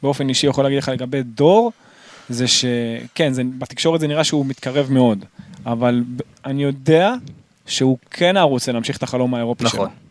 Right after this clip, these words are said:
Speaker 1: הוא מאוד היה רוצה. זאת אומרת, אם עכשיו הייתה לו הצעה, סתם אני אתן לך דוגמה, אפילו מאיטליה, קבוצה שעכשיו אפילו עלתה ליגה כזאת, הוא היה סוגר.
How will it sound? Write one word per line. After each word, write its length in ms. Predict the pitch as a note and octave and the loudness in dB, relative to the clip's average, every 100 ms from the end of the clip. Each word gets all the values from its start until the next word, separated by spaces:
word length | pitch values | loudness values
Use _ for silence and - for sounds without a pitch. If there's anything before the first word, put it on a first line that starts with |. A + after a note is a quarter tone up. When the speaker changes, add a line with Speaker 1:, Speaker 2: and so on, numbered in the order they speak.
| _ _ | _ _
Speaker 1:
הוא 120 | C#3+ | -8
מאוד 320 | C3+ D3 F#3 | 0 4 4
היה 160 | D#3+ C3 | 4 2
רוצה. 340 | B2 A#2 - G#2 _ - | -2 -6 -8 -12 _ -6
זאת 80 | |
אומרת, 140 | E3+ F#3 | -2 2
אם 80 | G3+ | 2
עכשיו 240 | - F#3 | 4 2
הייתה 240 | F3 F3+ | 2 2
לו 120 | F3 E3 | 4 2
הצעה, 380 | - D3+ D#3 A#2 - | 2 2 2 -2 -8
סתם 180 | D#3+ | -4
אני 80 | E3 | -4
אתן 80 | C#3+ | -2
לך 80 | C3+ | -2
דוגמה, 300 | C3 A#2+ G#2+ - _ _ | 0 0 -2 -6 _ _
אפילו 160 | - F3 | -8 -6
מאיטליה, 560 | D#3+ D#3+ - G#3 G3+ | -2 -2 2 4 2
קבוצה 380 | B2 C3+ C3 E3+ | -2 -6 -2 -2
שעכשיו 380 | D3+ C#3+ - D3+ | 0 -2 0 0
אפילו 220 | C#3+ D#3 | 0 0
עלתה 200 | C#3 B2+ D3 | 2 0 0
ליגה 260 | D3+ D3 | 0 -2
כזאת, 500 | C3 C3+ E3 B3+ - _ _ _ _ C4 | -4 0 4 4 2 _ _ _ _ -14
הוא 100 | C#3 | -8
היה 80 | C3+ | -2
סוגר. 280 | D#3+ E3+ | 0 0